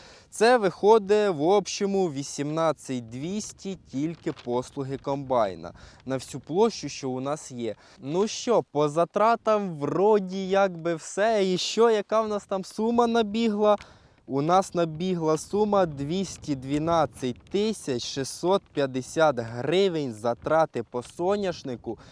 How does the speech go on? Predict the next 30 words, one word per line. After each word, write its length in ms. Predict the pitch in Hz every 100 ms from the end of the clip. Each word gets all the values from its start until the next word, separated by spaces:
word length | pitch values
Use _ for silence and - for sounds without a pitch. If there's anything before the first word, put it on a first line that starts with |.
| - - -
на 180 | 120 135
чотирнадцять 920 | - - 131 160 180 180 170 156 160
гектар. 640 | 147 156 147 - 139 110 - - - - -
А 140 | 151
що 240 | - 240
ж 160 | 247 -
ми 120 | 233
отримали? 640 | 233 214 226 277 226 156 131
Всім 400 | - - 196 196
же 200 | - 190
вам 220 | 185 180
цікаво. 520 | - 170 190 175 139
Ми 180 | 139 202
отримали 600 | 233 - 202 214 185 175
з 40 |
вами 240 | 165 175 160
двадцять 440 | 135 175 170 147
вісім 320 | 160 160 156
центнерів 500 | 143 160 - 143 139
з 60 | 123
гектара. 640 | 135 - - 160 202 160 - - - -
Це 180 | - 151
тридцять 640 | 139 - 170 160 - 135 123
дев'ять 420 | 147 143 127 120
тонн 240 | - 143 127
соняшнику. 1300 | - - - 131 147 190 208 190 - 165 143 147 139 -
І 160 | 143
здали 500 | 131 127 165 220 214
ми 180 | 202 196
його 420 | 196 190 196 190